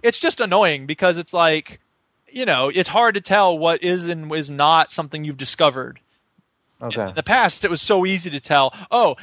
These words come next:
Speaker 1: there's an undiscovered thing over there, I will go here." But I keep finding myself pulling up the map on the Vats, or on the Pip-Boy, in order to figure out, "Okay, yeah, I'm facing this direction. The next thing I will be running into is, you know, whatever, the airstrip."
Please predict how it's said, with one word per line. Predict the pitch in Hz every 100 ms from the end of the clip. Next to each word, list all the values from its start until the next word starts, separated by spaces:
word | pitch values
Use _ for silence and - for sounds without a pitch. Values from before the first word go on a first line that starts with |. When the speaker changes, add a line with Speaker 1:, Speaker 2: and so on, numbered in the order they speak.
| -
Speaker 1:
there's | 175 185
an | 180
undiscovered | 185 185 - 202 170 156
thing | 190 165
over | 143 156
there, | 247 202 147 156
I | 147
will | 151
go | 147 147
here." | 196 156
But | 147 151
I | 185
keep | 208 208
finding | - 208 196
myself | 175 175 151
pulling | - 180 175
up |
the | 170
map | 147 170 175
on | 156
the | 139
Vats, | 123 165 190 147 - - - -
or | 160
on | 165
the | 147 139 131
Pip-Boy, | 214 - 139 127 - _ _ -
in | 165
order | 175 151
to |
figure | - 160 160
out, | 156
"Okay, | 143 175 143
yeah, | 139 160 135
I'm | 143
facing | 135 185 165 170
this | 156 -
direction. | 151 143 - 139 - _
The | 143
next | 147 151 -
thing | 160 147
I | 139 139
will | 135 131
be | 139 135 131 131 _ -
running | 151 156 156
into | 240 - 165 147
is, | 147 139 127 - _ _
you | 165
know, | 127 117 - -
whatever, | 156 139 131 131
the | 139
airstrip." | 143 151 - - 131